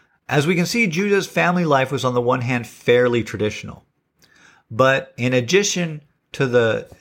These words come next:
to the traditional gender roles that were performed within the marriage, the marriage was also a political and intellectual partnership.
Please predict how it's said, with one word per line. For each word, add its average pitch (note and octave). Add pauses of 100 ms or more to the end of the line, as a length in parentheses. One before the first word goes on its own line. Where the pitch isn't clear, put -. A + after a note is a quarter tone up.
(140)
to -
the A#2+
traditional A#2
gender D3+
roles C#3
that C3
were A#2
performed A#2
within G#2+
the E3
marriage, C3 (380)
the A#2+
marriage C3+
was A#2
also G#2+
a G2
political G2
and F#2
intellectual F2
partnership. C#3+